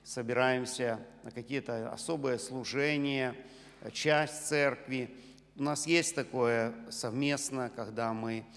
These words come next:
разделяем пищу, но, э,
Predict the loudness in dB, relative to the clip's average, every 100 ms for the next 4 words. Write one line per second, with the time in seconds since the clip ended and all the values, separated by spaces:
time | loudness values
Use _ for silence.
0 | -14 -8 -6 -4 -2 -2 -2 -2 -6 -10
1 | -20 -18 -4 0 0 0 0 2 4 6
2 | 4 2 -10 -20 -20 -20 -8 -4 -2 -2